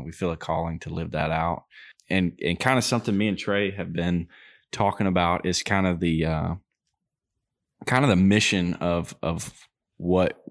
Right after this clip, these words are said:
what we want this to be, uh, and what we feel God wants us to be. But Sunday, we went over some scripture, and our pastor really pointed something out that kinda hit home for this podcast. Uh, and I kinda wanna read the scripture and, and explain that.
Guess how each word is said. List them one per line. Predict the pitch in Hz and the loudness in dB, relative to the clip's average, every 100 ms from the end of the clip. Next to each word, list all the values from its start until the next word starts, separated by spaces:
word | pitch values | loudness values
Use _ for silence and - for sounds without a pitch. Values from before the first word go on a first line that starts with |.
| - - | -18 -4
what | 92 78 | 0 2
we | 90 | 0
want | 85 87 90 | 2 0 0
this | 82 - | -4 -4
to | - | -4
be, | 87 85 87 87 92 - | -2 0 0 -2 -6 -6
uh, | 82 | -4
and | 85 | -2
what | 87 80 | -2 -2
we | |
feel | 82 92 | -2 -4
God | 80 80 92 87 | -2 0 0 0
wants | 85 - 87 | -2 -6 -10
us | - | -10
to | 80 | -6
be. | 82 87 | -4 -4
But | 82 80 - - - - - | -2 -4 -6 -10 -20 -20 -8
Sunday, | - - 123 113 95 92 | -2 2 4 6 4 4
we | 90 90 | 2 0
went | 95 90 | 2 2
over | 90 85 | 0 -2
some | 82 | -6
scripture, | - - 90 - 87 85 85 - | -6 -4 -2 -2 -2 -4 -6 -10
and | 85 85 80 87 101 _ _ - | -6 -4 -4 -6 -10 _ _ -6
our | 82 | -6
pastor | - 87 90 - 82 | 0 0 0 -4 -4
really | 90 85 | -2 -4
pointed | - 92 82 - | -4 -4 -4 -4
something | 82 - 82 | -6 -4 -4
out | 85 - | -4 -6
that | 67 | -8
kinda | - 82 - - _ _ - - | -6 -6 -6 -10 _ _ -20 -8
hit | - 113 | -2 -2
home | - 92 92 | 0 0 0
for | - | -2
this | 85 82 | -4 -4
podcast. | - 87 85 - 82 87 - | 0 0 0 0 0 0 -2
Uh, | 60 69 92 _ _ _ | -4 -4 -8 _ _ _
and | 95 | 0
I | 110 | 0
kinda | 120 123 | 2 2
wanna | 98 95 | 2 0
read | 92 107 101 | 2 2 2
the | |
scripture | - - 101 - 113 104 | -2 0 0 2 2 2
and, | 78 85 65 | 0 0 0
and | 87 87 | 0 0
explain | - - 90 92 101 | -2 -4 0 2 2
that. | 101 107 104 | 2 0 -2